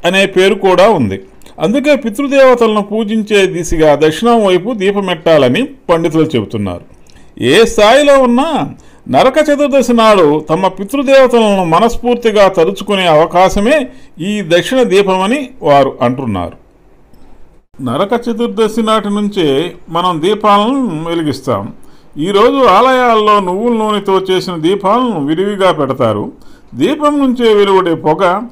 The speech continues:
అది వాతావరణం మీద, చుట్టూ ఉన్న మనుషుల మీద చూపించే ప్రభావాన్ని బట్టి నువ్వుల నూనె దీపారాధనకు శ్రేష్టమని మన పెద్దలు నిర్ణయించారు. పైగా చలికాలానికి ముసురుకొనే క్రిమి కీటకాదులను దూరంగా ఉంచే వెలుతురు,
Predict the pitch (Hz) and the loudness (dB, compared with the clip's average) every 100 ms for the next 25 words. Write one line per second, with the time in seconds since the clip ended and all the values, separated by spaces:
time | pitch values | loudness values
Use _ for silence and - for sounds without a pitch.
0 | - - _ 147 165 156 156 156 131 214 | -18 -20 _ -4 0 0 0 -2 0 2
1 | 277 277 269 254 240 226 220 208 208 208 | 4 4 4 4 0 0 0 2 2 2
2 | 196 - - 247 277 277 254 233 214 160 | -4 -12 -10 -8 -4 -2 0 2 2 0
3 | 190 208 220 202 190 190 185 185 185 175 | -2 -2 -2 0 2 2 2 0 -4 -4
4 | 170 170 160 151 147 214 247 233 214 185 | -8 -6 -4 -2 0 2 2 0 -4 -6
5 | 175 143 120 120 - - - 175 254 294 | -6 -4 -6 -6 -14 -20 -8 -2 0 0
6 | 285 262 240 190 170 233 247 247 226 208 | 0 0 0 0 0 2 2 4 2 2
7 | 185 160 - 170 202 208 185 196 269 202 | -2 -4 -2 -2 -2 -2 -4 -4 -4 -4
8 | 160 139 160 196 160 139 135 156 127 104 | -4 -4 -2 -4 -6 -8 -2 0 -2 -4
9 | 101 82 - _ - - - 131 147 160 | -8 -10 -14 _ -20 -20 -8 0 2 4
10 | 147 143 151 - _ - - 262 294 285 | 4 4 2 -4 _ -6 -2 -2 2 2
11 | 277 277 285 247 240 240 240 233 233 226 | 4 2 0 -2 -2 -2 -2 0 0 0
12 | 208 208 247 247 - 233 233 214 214 208 | -2 -2 -2 -2 -4 -4 -2 0 0 2
13 | 208 196 190 196 190 185 180 180 170 170 | -2 0 0 0 0 0 0 -2 -4 -2
14 | 143 156 196 220 220 | 0 2 2 0 -2